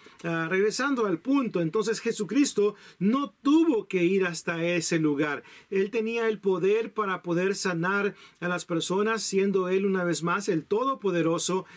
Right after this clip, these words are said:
Él podía sanar a una persona sin tener que ir allá. Así que,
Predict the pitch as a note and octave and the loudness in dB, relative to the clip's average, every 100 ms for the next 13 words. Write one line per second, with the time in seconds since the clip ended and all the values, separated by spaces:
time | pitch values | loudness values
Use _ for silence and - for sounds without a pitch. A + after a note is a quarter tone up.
0 | - - E3+ G3 G3+ F#3+ G3 G3+ G3 E3+ | -20 -4 -2 -2 -2 0 2 0 -2 -4
1 | D#3+ E3 E3+ F3+ F3 E3+ E3+ F3 F3 D#3 | -2 -2 -2 -2 -4 -4 -4 -2 -4 -2
2 | F#3 F3+ D#3+ D#3 C#3+ D3+ G3 G#3 F#3 - | -2 0 0 -2 -2 0 0 0 -2 -6
3 | - _ - D#3+ D3+ E3 E3+ E3 C#3+ - | -20 _ -2 2 4 4 4 2 -2 -6
4 | D3 D3 B2 C3 A#2+ - - - - D#3+ | -4 -4 -4 -6 -6 -12 -20 -20 -10 -6
5 | C#3+ E3 F#3 F3 D3 | -2 0 2 0 -2